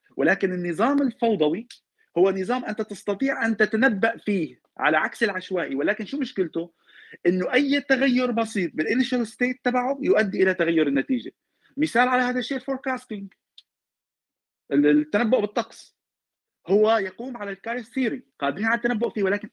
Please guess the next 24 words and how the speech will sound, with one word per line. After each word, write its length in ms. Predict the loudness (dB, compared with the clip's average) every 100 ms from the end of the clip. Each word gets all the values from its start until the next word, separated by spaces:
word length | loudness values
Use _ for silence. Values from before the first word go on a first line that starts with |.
| -2
أي 260 | 0 2 4
تغير 380 | 4 4 2
بسيط 340 | 2 0 0 0
بالinitial 340 | 0 0 -2
state 200 | 0 -2 0
يؤدي 280 | 0 2 0
إلى 60 |
التغير 420 | 2 2 4 2
تبعه. 260 | 2 -2 -4 _ _ -20 -16 -2
أما 200 | 2 2
لما 220 | 0 -2
نقول 360 | -4 -4 -6 -4
نحن 380 | -6 -6 -6 -8 _
صدفة، 580 | -4 0 0 2 0 0 _ _ _ _ -2
فنحن 240 | 0 0
عندنا 240 | 0 2 0
مصطلحين 460 | 0 -2 -2 0
للصدفة، 460 | 0 -2 -6 -8 -4
عندنا 180 | -2 0
شيء 160 | 2 2
اسمه 220 | 2 2
coincidence 760 | 4 4 2 2 2 2 -2 -20 _ _ _ _
من 180 | -2 0
coincide 420 | 2 2 0 2